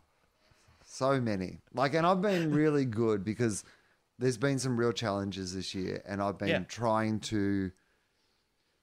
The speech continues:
Speaker 1: I've read a lot, and I've been trying to be kind to myself, and I've been trying to, like, put in good practices and those sort of things. But obviously living in a new environment and facing just, like, practical challenges.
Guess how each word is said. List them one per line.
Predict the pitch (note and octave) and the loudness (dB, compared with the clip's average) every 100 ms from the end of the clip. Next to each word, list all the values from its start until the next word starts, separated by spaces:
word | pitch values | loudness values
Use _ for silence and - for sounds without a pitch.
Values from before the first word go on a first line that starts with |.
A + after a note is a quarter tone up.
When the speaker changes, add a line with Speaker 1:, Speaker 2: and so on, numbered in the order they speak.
| _ _ _ - | _ _ _ -14
Speaker 1:
I've | A#2+ | 0
read | B2 C3+ | 2 4
a | A#2+ | 2
lot, | A2+ A#2 A#2 A2+ - | 2 2 4 2 -2
and | A#2 | -2
I've | G#2 G2+ E2+ - | 0 -2 -6 -4
been | A#2+ | -4
trying | G#2+ A#2+ A2 | -2 -2 -2
to | G#2+ | 0
be | G2 | -4
kind | - G#2+ G#2 A2 G#2 | -6 -2 0 -2 -4
to | |
myself, | G#2+ A2 - G#2+ G#2+ G#2+ | -4 -4 0 0 0 -2
and | G2 | -4
I've | F#2 | -4
been | G2+ | -4
trying | G2 A2 G2+ | -4 -4 -2
to, | G2+ G2 | -2 -2
like, | G2+ G2+ - | -2 -4 -6
put | A#2+ | -6
in | A2 G#2 | -4 -4
good | G#2+ F#2+ | -6 -6
practices | G#2 E2+ A2 F#2+ G2+ F#2 | -10 -10 -8 -8 -6 -4
and | G2+ | -2
those | G2 G2+ | -2 -2
sort | - G2 | -2 -4
of | F#2+ | -6
things. | G2+ F#2+ - | -6 -6 -6
But | A2 | -2
obviously | A#2+ C3 B2 C#3 | 0 0 -2 0
living | A#2+ B2 C3 | -2 0 0
in | A#2+ | 0
a | A2 | 0
new | G#2 G#2 | 0 0
environment | G2+ F#2+ F#2+ G#2 G2+ G2 F2+ | -2 -2 -2 0 0 -4 -4
and | F#2+ | -6
facing | - G2+ - G2+ F#2+ | -4 -4 -2 -4 -2
just, | G2 - | -2 -2
like, | F#2+ F2+ | -4 -6
practical | - F#2+ - A2 A2+ | -8 -10 -8 -8 -8
challenges. | F#2 F#2+ F#2 G2 F#2 F2+ | -4 -4 -2 -4 -4 -8